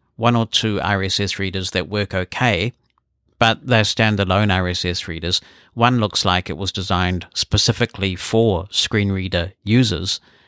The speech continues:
and that's great. But the thing is, I consume a lot of content on my P C using jaws and the website for the Old Reader, and I also want to continue to use my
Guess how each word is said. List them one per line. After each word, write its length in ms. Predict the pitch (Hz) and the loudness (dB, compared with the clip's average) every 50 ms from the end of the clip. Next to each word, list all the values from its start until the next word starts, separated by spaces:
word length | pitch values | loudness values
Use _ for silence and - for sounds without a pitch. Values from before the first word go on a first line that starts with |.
| _ - | _ -4
and 180 | - 104 104 | -2 0 2
that's 220 | 107 107 - - - | 2 0 0 -4 -8
great. 420 | - 101 95 101 104 87 80 - - - - - - _ - | -4 0 0 2 2 0 -2 -6 -14 -18 -20 -20 -18 _ -4
But 140 | 117 110 | -4 -2
the 80 | 104 120 | -2 0
thing 240 | - 143 147 147 135 | 0 2 2 4 4
is, 260 | 117 113 110 - - _ _ _ _ _ _ _ _ _ - - | 2 2 2 0 -4 _ _ _ _ _ _ _ _ _ 0 2
I 320 | 113 110 104 104 107 104 - | 4 4 4 2 2 0 0
consume 500 | - 110 104 - - - 117 117 117 113 | -2 -2 -2 0 0 2 2 2 4 4
a 60 | 101 | 4
lot 160 | 104 104 110 | 2 2 0
of 120 | 110 - | 0 -4
content 540 | - - 104 101 98 - 98 98 98 95 - - | -4 -2 -2 -2 -2 -2 -2 -2 -2 -2 -4 -6
on 180 | - 95 95 | -6 -6 -4
my 180 | 92 87 90 90 | -2 -2 -2 -4
P 240 | - - - 98 90 | -4 -6 -6 -4 -2
C 300 | - - 117 123 127 131 | 0 2 2 2 2 2
using 400 | 123 104 98 92 95 92 92 87 | 0 0 -2 -2 -2 -2 -2 -2
jaws 420 | - 104 104 104 107 107 104 - - | 0 0 0 0 0 0 -2 -4 -4
and 340 | - 98 98 95 95 95 92 | -2 -2 0 0 0 -2 -4
the 320 | - - 95 92 92 90 87 | -4 -4 -2 -2 -2 -4 -6
website 840 | - 95 95 107 120 127 - - - 98 90 90 92 - - - - - | -8 -4 0 0 0 2 2 0 2 2 2 2 0 0 -4 -6 -8 -10
for 420 | - - - 104 98 95 92 92 - _ _ _ _ _ _ _ - | -10 -4 -2 0 0 0 -2 -4 -6 _ _ _ _ _ _ _ -2
the 160 | 110 113 104 | 0 2 2
Old 220 | 95 95 90 92 | 2 0 -2 -4
Reader, 260 | 87 85 85 101 123 - _ _ _ _ _ - - - - - - - - _ - | -4 -4 -2 -2 -4 -4 _ _ _ _ _ -20 -20 -20 -20 -20 -20 -20 -20 _ -2
and 180 | 104 110 113 113 | 0 2 2 4
I 120 | 110 110 | 2 2
also 380 | 110 120 117 - - 117 110 104 | 2 0 0 2 2 2 2 2
want 480 | 98 101 101 98 98 90 - - - - | 2 0 -2 0 0 0 0 0 0 0
to 420 | - 113 107 101 98 101 98 98 _ _ _ _ _ _ _ _ _ _ - | 0 0 0 0 -2 -4 -6 -8 _ _ _ _ _ _ _ _ _ _ -6
continue 420 | - 107 104 - - 117 113 110 104 | -2 -2 0 0 2 2 2 2 0
to 140 | - - | -2 -4
use 240 | 101 98 98 92 - | -6 -6 -4 -4 -4
my 180 | 95 85 90 | -4 -4 -4